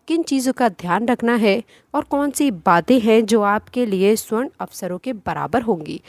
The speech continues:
आखिर वो कौन सा समय है जो आपको यूज़ करना चाहिए। तो चलिए दोस्तों, शुरुआत कर लेते हैं एक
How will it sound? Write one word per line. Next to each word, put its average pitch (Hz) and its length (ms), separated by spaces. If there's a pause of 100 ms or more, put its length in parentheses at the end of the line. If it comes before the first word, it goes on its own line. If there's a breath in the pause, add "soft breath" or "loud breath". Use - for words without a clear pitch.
(280 loud breath)
आखिर 202 320
वो 196 140
कौन 190 240
सा 202 120
समय 185 340
है 240 260
जो 226 260
आपको 196 460 (140)
यूज़ 247 240
करना 165 240
चाहिए। 160 440 (340 loud breath)
तो 254 60
चलिए 285 220
दोस्तों, 294 340
शुरुआत 175 540
कर 220 120
लेते 220 340
हैं 247 180 (380)
एक 311 220